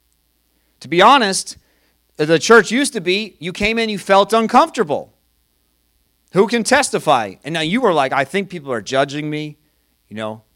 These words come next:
And then you realize, "Wait a second, it wasn't people. It was the Holy Spirit dealing with me like, 'Hey, I'm in sin and I need to change.'"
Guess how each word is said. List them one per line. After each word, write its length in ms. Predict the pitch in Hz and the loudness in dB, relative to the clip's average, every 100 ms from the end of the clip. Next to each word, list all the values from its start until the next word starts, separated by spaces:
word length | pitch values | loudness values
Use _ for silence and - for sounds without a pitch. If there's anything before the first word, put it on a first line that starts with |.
| _ | _
And 160 | 127 | -6
then 100 | 185 | -4
you 80 | 175 | -2
realize, 300 | 156 147 127 | 0 0 0
"Wait 140 | 156 147 | -4 -6
a 40 | |
second, 280 | - 117 110 | -8 -12 -14
it 80 | 107 | 2
wasn't 400 | 175 160 131 - | 2 4 -2 -4
people. 500 | 117 113 117 139 _ _ _ _ | -6 -4 -4 -6 _ _ _ _
It 80 | 143 | -6
was 140 | 143 | -2
the 80 | 147 | 0
Holy 240 | 165 156 | 0 0
Spirit 400 | - 202 214 127 | -4 2 4 4
dealing 340 | 120 175 185 151 | 2 2 2 -2
with 140 | 127 | -4
me 140 | 127 | -4
like, 200 | 120 117 | -2 -2
'Hey, 300 | 117 190 131 101 | 0 -2 -2 -2
I'm 220 | 127 160 | -2 -2
in 120 | 135 | -2
sin 300 | 127 170 175 | -4 -4 -4
and 100 | 127 | -4
I 120 | 123 | -4
need 180 | 147 135 | -4 -6
to 80 | 120 | -8
change.'" 960 | - - 220 165 117 127 - - - | -6 -2 -2 -2 -6 -10 -10 -12 -14